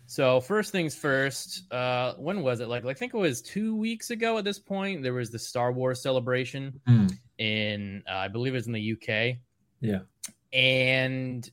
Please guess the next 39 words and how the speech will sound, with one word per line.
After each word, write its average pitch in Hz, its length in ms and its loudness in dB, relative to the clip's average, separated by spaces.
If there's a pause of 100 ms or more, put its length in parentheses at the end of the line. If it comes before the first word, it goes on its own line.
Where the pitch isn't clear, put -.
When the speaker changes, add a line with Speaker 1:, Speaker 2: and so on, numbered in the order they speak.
(200)
Speaker 1:
there 202 160 2
were 247 80 8
a 240 60 6
lot 180 260 8
of, 175 60 8
like, 165 200 6 (160)
little 151 460 -2
things, 147 680 -2
little 139 280 -4
announcements. 131 580 -2
Like, 113 300 -4 (120)
um, 98 460 -8 (460)
I 143 160 12
know 139 140 2
you're 127 160 2
not 120 220 -2
really 120 200 -4
into 110 120 -4
Star 120 200 -2
Wars 113 160 -4
at 113 80 -4
all, 107 240 -2
but, 120 340 4 (220)
uh, 120 220 0
Bad 120 520 0
Batch 135 280 4
season 123 280 -2
three 123 640 -2 (100)
was 127 220 -6
Speaker 2:
Mm-hmm. 131 100 0
Speaker 1:
confirmed, 127 460 2
and 117 100 0
that's 117 140 -2
gonna 117 120 -2
be, 117 60 -2
like, 107 160 -6
the - 80 -14
final 110 380 -2
season. 117 480 -4